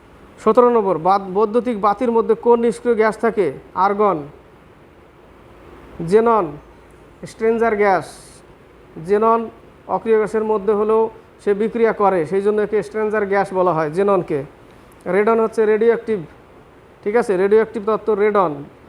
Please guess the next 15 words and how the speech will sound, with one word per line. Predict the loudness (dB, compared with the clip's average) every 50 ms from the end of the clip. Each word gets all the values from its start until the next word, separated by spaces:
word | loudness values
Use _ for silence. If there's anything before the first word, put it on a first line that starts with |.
| -20 -14 -10
সব | -10 -8 -6 -4
থেকে | -2 -2 -2
ভারী | 0 0 0 2 2
মৌল, | 2 2 2 2 2 0
অক্রিয় | 0 -2 -2 -2 -2 -2 0
গ্যাসের | -2 -2 -4 -4 -4
মধ্যে | -4 -4 -4 -4
ভারী, | -4 -2 -2 0 0 0 0 -2 -2
ওই | -2
জন্য | -2 -2 -4 -4
প্রকৃতিতে | -4 -4 -2 -2 -4 -4 -2 -4 -2
পাওয়া | 0 2 2 2 2
যায় | 2 2 2 2
না | 0 0 0
রেডন। | 0 0 2 2 2 0 0 -4